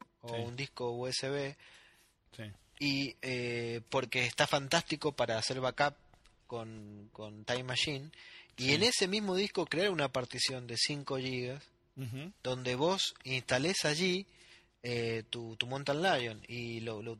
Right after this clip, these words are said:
Speaker 1: tengas tu propio disco de recuperación,
Speaker 2: <clears throat>
Speaker 1: por
Speaker 2: Sí,
Speaker 1: más
Speaker 2: lo
Speaker 1: que
Speaker 2: bu-
Speaker 1: crees uno en la, en la máquina.
Speaker 2: Y lo booteas cuando querés. Y,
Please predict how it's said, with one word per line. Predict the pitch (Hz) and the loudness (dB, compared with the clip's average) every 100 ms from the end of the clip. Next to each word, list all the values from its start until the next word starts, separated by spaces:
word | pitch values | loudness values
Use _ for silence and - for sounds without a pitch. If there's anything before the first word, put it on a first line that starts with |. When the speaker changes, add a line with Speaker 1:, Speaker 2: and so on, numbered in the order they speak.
| _ - | _ -8
Speaker 1:
tengas | 127 175 | 0 0
tu | 170 170 | 2 2
propio | 214 196 | 2 2
disco | 165 175 170 | 0 0 0
de | |
recuperación, | 143 135 131 131 127 180 175 | -2 -2 0 0 2 0 -2
Speaker 2:
<clears throat> | 147 | 2
Speaker 1:
por | 143 147 | 2 4
Speaker 2:
Sí, | |
Speaker 1:
más | 214 226 | 4 8
Speaker 2:
lo | |
Speaker 1:
que | 202 | 6
Speaker 2:
bu- | - | 6
Speaker 1:
crees | 156 170 190 180 | 4 4 4 2
uno | 180 180 196 196 - | 2 2 0 -2 -6
en | 131 127 123 | -6 -6 -4
la, | 123 117 | -4 -4
en | 117 | -4
la | 123 | 0
máquina. | 175 156 110 127 _ _ _ - | 0 -2 -10 -20 _ _ _ -6
Speaker 2:
Y | 117 | -4
lo | 113 | -2
booteas | 107 127 123 | 0 -2 -2
cuando | 127 113 | -6 -6
querés. | 104 117 117 - | -2 -2 -2 -4
Y, | 101 | -12